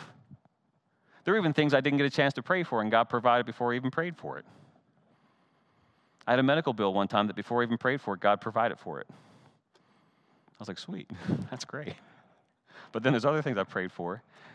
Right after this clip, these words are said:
and it's like, we're, we're gonna go through a process in this. That's why you need to be in a group, to talk through and to be encouraged that, you know what, yeah, God is, even when you don't see it, even when you don't feel it, we sing songs about it,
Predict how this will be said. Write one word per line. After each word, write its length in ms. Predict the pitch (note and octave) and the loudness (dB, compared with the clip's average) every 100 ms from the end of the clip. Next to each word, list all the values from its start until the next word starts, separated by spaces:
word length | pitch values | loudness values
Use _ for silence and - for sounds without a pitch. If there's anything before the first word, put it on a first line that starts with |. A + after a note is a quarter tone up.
| - - _ | -20 -20 _
and 60 | A2 | -4
it's 60 | |
like, 100 | A2+ | -2
we're, 140 | A#2+ C3+ | -2 -2
we're 80 | C3 | -2
gonna 120 | C3 | 0
go 120 | A2+ | 0
through 140 | G#2+ | -2
a 60 | G2 | -8
process 560 | - G2 - - - - | -6 -6 -6 -10 -12 -14
in 100 | A#1+ | -16
this. 320 | G1+ - - _ _ - - _ _ _ _ _ _ _ _ _ | -16 -16 -18 _ _ -20 -20 _ _ _ _ _ _ _ _ _
That's 160 | A2 - | -4 2
why 100 | B2 | 2
you 60 | |
need 100 | A2 | 2
to 60 | G2+ | -2
be 80 | G2 | -4
in 80 | F2 | -6
a 40 | |
group, 260 | E2 G2+ - - - _ _ _ _ _ | -8 -12 -12 -20 -20 _ _ _ _ _
to 60 | |
talk 240 | - A2 G2+ | 0 0 0
through 200 | - G2 | -6 -4
and 80 | F2 | -4
to 40 | |
be 80 | E2+ | -6
encouraged 460 | E2+ - G2 E2+ | -6 -4 -4 -4
that, 80 | F2 | -6
you 80 | F#2 | -4
know 100 | F#2+ | 0
what, 140 | G2 | 0
yeah, 120 | F#2 G2 | 0 -2
God 300 | - F#2+ B2 | 2 2 2
is, 80 | E3 - - - - | -4 -14 -20 -20 -8
even 260 | G2 A2+ C3 | -2 0 2
when 120 | C#3 | 2
you 60 | C#3 | 2
don't 160 | C#3 | 0
see 260 | - C#3+ A2 | -2 -2 -2
it, 100 | D#2+ | -4
even 200 | - G2 | -6 -4
when 120 | A#2+ | -2
you 60 | A#2 | -2
don't 160 | A#2 F2+ | -2 -6
feel 280 | - A#2+ | -6 -4
it, 60 | D#2 | -4
we 60 | D#2+ | -6
sing 220 | G2+ G#2 | -6 -4
songs 300 | B2 A2 A2 | -2 -2 -4
about 280 | F2 E2+ | -8 -12
it, 60 | - | -12